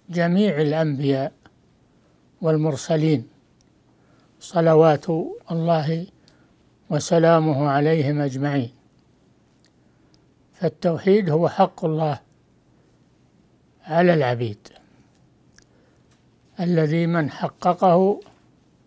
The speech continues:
دخل الجنة بغير حساب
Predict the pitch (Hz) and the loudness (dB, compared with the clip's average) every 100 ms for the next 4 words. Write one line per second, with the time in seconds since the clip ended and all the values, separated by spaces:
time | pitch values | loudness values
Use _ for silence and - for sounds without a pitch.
0 | _ _ _ _ _ _ _ _ _ - | _ _ _ _ _ _ _ _ _ 0
1 | 175 - 160 156 147 131 160 135 143 - | 0 2 2 2 0 0 0 2 0 -2
2 | - _ _ _ _ _ _ _ _ _ | -8 _ _ _ _ _ _ _ _ _
3 | _ _ _ _ _ 175 160 170 156 151 | _ _ _ _ _ -2 4 4 4 0
4 | - 147 180 175 185 196 202 | -4 -6 0 2 2 0 -4